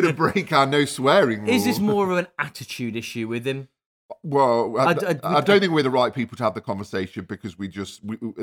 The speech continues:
Speaker 1: every, the listeners know what we think.
Speaker 2: I just think there's a lot of faith has been put in him and he's not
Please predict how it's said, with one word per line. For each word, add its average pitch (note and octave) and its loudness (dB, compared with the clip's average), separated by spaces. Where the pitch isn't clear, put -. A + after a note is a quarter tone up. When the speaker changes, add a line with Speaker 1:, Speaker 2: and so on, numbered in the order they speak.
Speaker 1:
every, B2+ -2
the B2+ -4
listeners B2+ -6
know G#2+ -4
what F2+ -4
we E2 -10
think. - -14
Speaker 2:
I D#3+ -2
just D#3+ -8
think F3 -6
there's D3+ -8
a D#3 2
lot D#3 0
of D3 -4
faith C3+ -2
has A#2 -12
been A#2 -8
put - -14
in G#2 -10
him G2 -8
and G2+ -8
he's G2 -10
not A2 -10